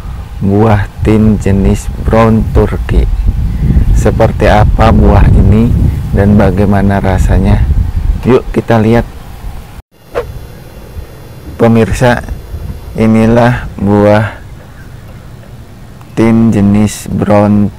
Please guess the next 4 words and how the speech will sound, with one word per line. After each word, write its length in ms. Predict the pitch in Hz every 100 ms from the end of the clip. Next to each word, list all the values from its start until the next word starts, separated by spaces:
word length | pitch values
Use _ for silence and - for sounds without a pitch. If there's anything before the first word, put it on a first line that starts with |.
| -
turkey 640 | 101 92 92 - 110 107 - - -
yang 480 | 87 104 104 104
sudah 640 | - 101 98 98 104 101 - - - - - - - - - -
matang. 880 | 98 98 98 - - 104 92 87 87